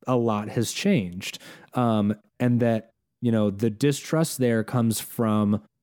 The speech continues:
Order sixty-six and Gungi's identity as a Wookiee, or as a, as a Jedi.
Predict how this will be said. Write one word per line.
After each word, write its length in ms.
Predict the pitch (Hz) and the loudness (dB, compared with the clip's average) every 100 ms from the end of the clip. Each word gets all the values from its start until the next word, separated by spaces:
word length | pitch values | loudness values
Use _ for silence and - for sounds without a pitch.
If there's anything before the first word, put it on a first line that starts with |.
| _ | _
Order 280 | - 127 117 | -2 0 0
sixty-six 800 | 113 131 - 110 101 - 120 - | 0 -2 -2 -4 -2 0 -2 -2
and 160 | 120 113 | -2 0
Gungi's 440 | 113 113 107 110 107 | 2 2 2 0 0
identity 600 | 110 104 117 113 110 107 101 | -4 0 0 2 2 0 0
as 180 | 101 | -2
a 40 | 101 | -2
Wookiee, 680 | 98 107 117 - 101 90 95 - - - _ - | -2 -2 -2 -4 -8 -8 -12 -16 -20 -20 _ -2
or 140 | 127 | 0
as 220 | 127 120 | 2 0
a, 120 | 120 | 0
as 200 | 113 120 | 0 0
a 60 | 110 | 0
Jedi. 520 | 117 147 117 87 87 | 0 0 0 -4 -10